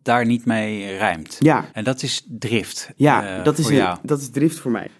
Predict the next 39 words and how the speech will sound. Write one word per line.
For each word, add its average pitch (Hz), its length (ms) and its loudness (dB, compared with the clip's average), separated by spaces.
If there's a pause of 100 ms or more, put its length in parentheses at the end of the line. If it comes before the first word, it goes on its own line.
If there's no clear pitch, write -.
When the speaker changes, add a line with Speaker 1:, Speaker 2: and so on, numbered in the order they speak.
Speaker 2:
Ja. 113 380 0
En 143 120 4
er 165 80 6
komt 185 200 2
ook 185 100 4
heel 175 120 6
veel 156 140 2
boosheid 143 400 4
bij 113 140 4
gepaard, 120 380 0
want 135 140 -2
het 131 80 -10
is 131 100 -6
natuurlijk 135 360 -2
ook 143 200 -2
super 175 300 -4
frustrerend 139 580 2
als 135 100 -2
je 143 60 -4
de 135 60 4
hele 143 200 4
tijd 143 180 -4
het - 120 -14
gevoel 139 280 0
hebt 127 140 2
dat 127 140 4
het 120 120 0
niet 139 280 2
goed - 300 -2
genoeg 143 340 2
is 131 160 2
in 131 120 4
de 127 60 4
ogen 131 260 2
van 127 120 -2
een 120 100 2
ander 127 440 0
en 139 160 4
ook 139 180 2